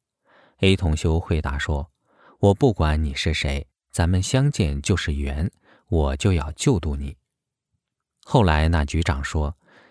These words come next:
：“你讲得真好，今后你对人讲时，要先问问人家是做什么的，要注意保护好自己。”有一次，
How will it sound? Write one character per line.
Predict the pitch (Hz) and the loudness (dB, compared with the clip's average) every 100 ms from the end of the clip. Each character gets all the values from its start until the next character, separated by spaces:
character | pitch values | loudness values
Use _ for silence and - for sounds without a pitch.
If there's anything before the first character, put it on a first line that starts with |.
| - | 0
：“你 | 92 104 | 2 2
讲 | 71 65 | 0 -4
得 | - | -2
真 | 95 92 | 2 2
好， | - 78 - _ _ - | 0 -12 -14 _ _ 0
今 | 123 120 | 2 4
后 | 117 95 85 | 4 4 4
你 | 78 | 2
对 | 92 101 | 2 2
人 | 80 95 | 2 0
讲 | 76 67 | 0 -4
时， | - 80 78 - - _ | -4 -2 -4 -6 -20 _
要 | 101 87 | 2 2
先 | - 110 | 4 2
问 | 143 135 | 4 2
问 | 80 | 2
人 | 71 71 | 0 -2
家 | 87 82 | 0 -2
是 | - 80 | -2 -2
做 | - 104 | 2 2
什 | 78 71 | 0 -4
么 | 71 | -4
的， | 71 - _ - - | -6 -10 _ -16 -2
要 | 78 | -2
注 | - 113 | 2 2
意 | 80 73 | 2 0
保 | - 76 | -4 -8
护 | - 110 | -4 -4
好 | - 76 | -4 -8
自 | - 87 | -4 -4
己。” | - - _ _ _ _ _ _ _ _ _ _ _ _ - | -4 -12 _ _ _ _ _ _ _ _ _ _ _ _ 2
有 | 104 | 4
一 | 98 | 6
次， | 113 113 92 | 4 2 2